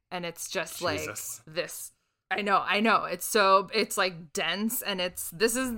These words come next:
Speaker 1: this is, I think, like, the most music video-y. Like, we really don't get, like, scenes in between these songs. Like, it'll be sort of, like, one line happens and while something's happening over here, and then, like, someone does a little thing.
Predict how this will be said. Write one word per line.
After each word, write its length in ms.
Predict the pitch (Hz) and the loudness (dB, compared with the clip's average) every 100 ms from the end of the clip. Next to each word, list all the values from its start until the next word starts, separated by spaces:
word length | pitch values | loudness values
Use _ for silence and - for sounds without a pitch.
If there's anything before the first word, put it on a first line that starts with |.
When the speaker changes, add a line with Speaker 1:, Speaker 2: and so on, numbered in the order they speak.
| - 220 214 | -4 -4 2
Speaker 1:
this 180 | 262 | 2
is, 80 | 202 | 4
I 120 | 294 | 4
think, 240 | 269 247 226 | 4 0 0
like, 200 | 214 180 | -2 -2
the 100 | 202 | -2
most 840 | 196 180 175 180 - - - - _ _ _ | 0 2 2 0 -6 -8 -10 -14 _ _ _
music 520 | 185 180 175 170 175 | -12 -6 -6 -6 -10
video-y. 960 | 165 165 160 156 160 147 147 143 - 143 - _ | -6 -6 -4 -4 -4 -4 -6 -10 -10 -12 -14 _
Like, 160 | 175 170 | -8 -4
we 100 | 196 | -2
really 340 | 185 196 208 | 2 2 2
don't 400 | 208 185 170 160 | -2 0 0 -2
get, 220 | 175 165 165 | -4 -4 -2
like, 400 | 156 156 - _ _ _ _ _ _ _ _ _ _ | -6 -8 -16 _ _ _ _ _ _ _ _ _ _
scenes 680 | - - 175 175 190 214 214 | -10 -10 -10 -10 -8 -6 -6
in 180 | - 220 | -4 -4
between 560 | 214 214 220 196 214 220 | -4 -4 -6 -6 -4 -4
these 260 | 226 226 | -4 -4
songs. 520 | 226 220 220 233 233 | 0 0 0 -2 -2
Like, 260 | 196 170 170 | 2 0 0
it'll 220 | 180 180 | 0 0
be 140 | 170 170 | 0 -4
sort 260 | - 165 | -2 0
of, 140 | 170 165 | 0 0
like, 200 | 165 170 | -2 -2
one 300 | 170 175 170 | 2 2 4
line 280 | 170 170 | 2 2
happens 560 | 175 165 - 160 156 165 | 0 -2 -2 -6 -6 -6
and 400 | 165 156 151 151 | -6 -6 -12 -4
while 160 | 175 156 | -2 -2
something's 400 | 165 165 165 165 | -4 -4 -6 -4
happening 640 | 170 - 160 156 160 156 | -4 -4 -6 -8 -12 -8
over 280 | - 170 - | -4 -2 -4
here, 320 | - - - | -6 -8 -8
and 140 | 82 151 | -10 -12
then, 100 | 147 | -14
like, 180 | 131 - | -16 -12
someone 300 | 165 - - | -12 -12 -14
does 140 | 113 | -14
a 60 | 110 | -12
little 220 | 98 104 | -10 -12
thing. 280 | - - | -14 -18